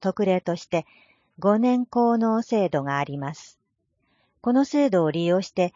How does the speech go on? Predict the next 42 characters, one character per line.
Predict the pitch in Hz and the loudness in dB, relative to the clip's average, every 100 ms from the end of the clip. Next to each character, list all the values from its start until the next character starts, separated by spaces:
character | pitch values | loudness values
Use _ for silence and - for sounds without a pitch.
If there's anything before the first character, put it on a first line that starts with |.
| _ | _
過 | - 254 | -4 -4
去 | - 190 160 | 0 0 2
五 | 170 202 | 0 0
年 | 240 240 | 2 2
以 | 247 | 2
内 | 233 175 156 | 0 0 -2
に | 160 | -6
納 | - 180 - 226 | -2 -4 0 0
め | 220 | 0
忘 | 208 208 220 | 0 -2 -2
れ | 165 | -2
た | 170 165 | -2 -2
国 | - 180 233 | -2 -2 0
民 | 226 220 | 0 -2
年 | 214 214 214 | -2 -2 -4
金 | 208 208 | -4 -4
保 | 190 185 | -4 -2
険 | 214 202 | -4 -2
料 | 160 147 143 | 0 0 0
を | 143 - | -2 -2
納 | 165 170 | -4 -4
付 | - | -6
す | - 165 | -6 -4
る | 151 | -4
と、 | - 147 _ _ _ _ | -4 -6 _ _ _ _
将 | - 262 247 | -4 2 4
来 | 185 160 | 4 2
の | 156 | -2
年 | 170 180 | -2 -4
金 | - 190 | -4 -6
額 | 160 156 - 156 | -4 -4 -2 0
を | 156 | 0
増 | 190 | 0
や | 233 240 | -2 -2
す | - | -4
こ | 165 | -4
と | 151 | -2
が | 143 | -4
で | 135 139 | -4 -6
き | 160 | -6
ま | 139 156 | -8 -8
す。 | - | -14